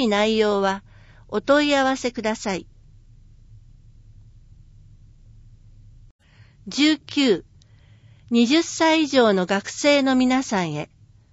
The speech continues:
国民年金保険料の学生納付特例制度のお知らせ。問い合わせ、保険年金課、内線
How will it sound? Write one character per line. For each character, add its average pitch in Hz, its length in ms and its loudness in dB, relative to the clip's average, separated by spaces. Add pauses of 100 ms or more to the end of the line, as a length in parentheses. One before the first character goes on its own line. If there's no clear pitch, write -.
(480)
国 277 340 0
民 339 240 4
年 302 240 2
金 294 320 0
保 277 140 -6
険 285 340 0
料 190 260 2
の 170 220 -4 (280)
学 208 240 -4
生 302 340 2
納 285 260 2
付 262 280 -4
特 262 300 -4
例 302 200 2
制 294 320 2
度 196 140 0
の 160 100 -4
お 160 80 -6
知 - 160 -8
ら 190 160 -2
せ。 - 240 -8 (1080)
問 285 220 4
い 285 80 2
合 269 60 4
わ 254 120 0
せ、 - 300 -4 (460)
保 240 100 -8
険 294 280 2
年 277 280 2
金 254 300 -2
課、 220 240 -4 (720)
内 277 260 2
線 240 400 -2